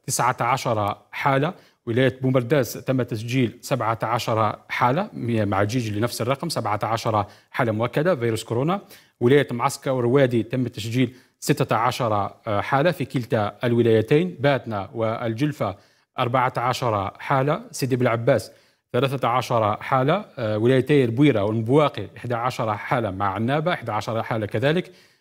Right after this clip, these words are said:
بسكرة وغليزان تسع حالات، عين تيموشنت ثماني حالات، بشار، آه، ست حالات، مع سوق هراس وتسمسلت ست حالات، آه، قالمة، آه، حالتين، تبسة خمس حالات،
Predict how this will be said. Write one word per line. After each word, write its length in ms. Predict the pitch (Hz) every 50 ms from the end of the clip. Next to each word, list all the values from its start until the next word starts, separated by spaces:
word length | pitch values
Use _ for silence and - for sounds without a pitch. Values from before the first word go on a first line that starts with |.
| _ _ _
بسكرة 400 | 123 127 - - - 143 131 123
وغليزان 720 | 123 127 120 127 127 131 127 120 147 147 123 104 107 - -
تسع 320 | - 156 151 - 117 101 98 - -
حالات، 480 | - - 123 117 123 131 165 175 - - - _ _ _ _ _ -
عين 160 | 110 131 131
تيموشنت 500 | 139 143 143 147 139 - - 151 127 -
ثماني 680 | - - _ - 123 127 151 151 139 127 113 110 - - _ _
حالات، 520 | - - 139 127 127 135 151 175 175 - - _ _ _ _ _ _ -
بشار، 580 | 131 139 - - 180 156 123 101 95 - - _ _ _ _ -
آه، 180 | 117 110 107 104
ست 500 | 104 - - 143 - - - - 135 - - 120
حالات، 520 | 107 - - 123 127 143 131 107 - -
مع 180 | 104 98 101 104
سوق 240 | - - - - 120
هراس 360 | 110 123 131 123 107 - -
وتسمسلت 1000 | 107 104 101 98 98 - - 139 120 - - 127 117 - 147 156 175 170 - - _ _ _ _ _
ست 220 | - - 120 -
حالات، 420 | - - 127 113 123 143 185 - - _ _ _ _ _ _ _ -
آه، 120 | 110 107 107 139
قالمة، 300 | 151 147 139 127 117 104
آه، 500 | 98 107 - - 113 104 104 107 113 110
حالتين، 640 | - - 131 135 131 123 - 156 147 160 180 185 - - _ _ _ _ _ _
تبسة 480 | 123 127 139 - - 127 104 104 117
خمس 540 | - - - 160 160 127 - - - - _ _ _
حالات، 560 | - - 131 131 135 139 160 185 185 - -